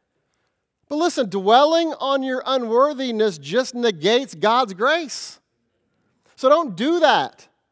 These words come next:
That is not how God works. Let me show you how God works, because Paul tells us in First Corinthians chapter one, verses twenty-seven through twenty-nine, says, "But God hath chosen the foolish things of the world to confound the wise,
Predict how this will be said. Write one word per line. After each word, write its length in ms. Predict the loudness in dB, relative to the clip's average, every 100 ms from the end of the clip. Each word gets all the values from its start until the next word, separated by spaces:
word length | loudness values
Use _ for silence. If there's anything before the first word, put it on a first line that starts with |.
| _ -2
That 100 | -2
is 160 | -2
not 460 | -2 4 4 4 2
how 240 | 2 2
God 340 | 2 4 4 4
works. 540 | 4 4 2 -10 -18 _ -6
Let 80 | -4
me 80 | 0
show 200 | 4 4
you 180 | 4 2
how 100 | 4
God 300 | 4 4 4
works, 280 | 0 0
because 260 | -4 -6 -6
Paul 240 | 0 0
tells 380 | 0 0 0 0
us 240 | -4 -6 -10
in 80 |
First 260 | -6 -6 -6
Corinthians 360 | -8 -6 -6 -4
chapter 280 | -6 -4
one, 360 | -4 0 0 -2 -10 -14 -6
verses 300 | -4 -6 -6
twenty-seven 480 | -4 -2 -2 -4
through 120 | -4 -10
twenty-nine, 680 | -6 -4 -2 0 0 -2 -6 -20 -8
says, 180 | -6
"But 140 | -4 2
God 200 | 4 4
hath 160 | 2
chosen 380 | 0 0 0 0
the 80 | -4
foolish 500 | -2 0 0 0 -4
things 320 | -4 -4 -6
of 140 | -8 -6
the 80 |
world 300 | -2 -2 -2
to 60 | -4
confound 400 | -10 -8 -6 -6
the 60 | -6
wise, 400 | -8 -10 -14